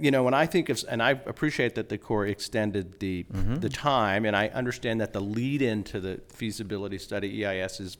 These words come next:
Speaker 1: was years. But, uh, having gone to a lot of Corps presentations over the years, I've seen the same lines, uh, you know, on the map for years, and, and there's just not a lot of information in it.
Speaker 2: Right.
Speaker 1: Uh, I'm,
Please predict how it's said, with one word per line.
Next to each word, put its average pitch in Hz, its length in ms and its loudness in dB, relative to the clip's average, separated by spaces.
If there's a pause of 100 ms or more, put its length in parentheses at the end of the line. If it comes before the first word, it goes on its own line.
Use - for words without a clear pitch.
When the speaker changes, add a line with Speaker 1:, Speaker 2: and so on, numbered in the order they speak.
Speaker 1:
was 104 260 -4 (260)
years. 104 540 0 (720)
But, 123 340 8
uh, - 100 -10 (260)
having 160 460 6
gone 123 380 2
to 127 280 0
a - 40 -4
lot 107 200 4
of 113 80 -2
Corps 123 220 -2
presentations 120 840 0
over 101 180 0
the 101 80 -2
years, 101 200 0
I've 113 240 -2
seen 160 260 0
the 120 60 2
same 135 300 2
lines, 113 500 2 (180)
uh, - 60 -6
you 113 200 -6
know, 101 180 -2 (160)
on 110 180 -2
the 104 60 -2
map 110 480 0
for 101 160 -2
years, 101 400 -2
and, 107 200 -2
and 98 300 -6
there's 110 220 -2
just 147 260 -4
not 117 220 0
a 107 40 -2
lot 98 180 2
of 92 100 -4
information 101 580 -4
in 95 120 -4
it. - 300 -8
Speaker 2:
Right. 98 220 -4
Speaker 1:
Uh, 95 140 -2
I'm, 104 100 -6